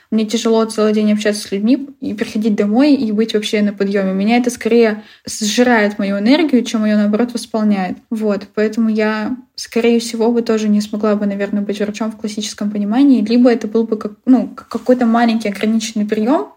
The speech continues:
и на этом всё. Поэтому я тоже рассматриваю для себя, может быть, какие-то управленческие обязанности, может быть, это будет что-то связанное с маркетингом, может быть, с чем-то таким. Вот, поэтому, кстати, может быть, я даже рассматривала вариант пойти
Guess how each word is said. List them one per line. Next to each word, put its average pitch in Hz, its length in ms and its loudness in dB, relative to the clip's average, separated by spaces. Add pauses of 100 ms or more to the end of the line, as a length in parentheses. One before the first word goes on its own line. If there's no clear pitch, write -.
и 214 220 0
на 214 80 4
этом 220 260 -2
всё. 208 220 -4 (120)
Поэтому 247 300 6
я 240 100 6
тоже 247 260 4
рассматриваю 233 540 0
для 214 80 0
себя, 220 360 0
может 220 280 0
быть, 220 140 -2
какие-то 226 240 -4
управленческие 247 680 2
обязанности, 240 540 0
может 226 320 -2
быть, 214 180 -2
это 220 160 -2
будет 214 380 -2
что-то 220 360 -2
связанное 214 460 0
с 202 140 -8
маркетингом, 226 800 0
может 214 260 -2
быть, 202 380 -6 (100)
с - 140 -20
чем-то 214 260 -4
таким. 277 520 -4
Вот, 220 260 -4 (160)
поэтому, 240 600 0
кстати, 247 300 -2
может 254 280 4
быть, 233 180 2
я 233 80 4
даже 233 220 2
рассматривала 233 880 0 (280)
вариант 220 600 2 (140)
пойти 233 580 2